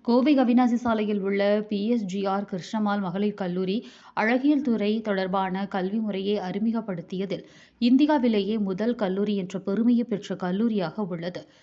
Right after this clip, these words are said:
கடந்த இரண்டாயிரத்தி பதினான்காம் ஆண்டு துவங்கி தற்போது அழகு மற்றும்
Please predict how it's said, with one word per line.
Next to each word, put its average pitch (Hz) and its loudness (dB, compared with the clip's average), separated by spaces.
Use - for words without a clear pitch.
கடந்த 254 4
இரண்டாயிரத்தி 247 4
பதினான்காம் 220 0
ஆண்டு 190 -2
துவங்கி 190 -4
தற்போது 208 -2
அழகு 196 0
மற்றும் 220 -2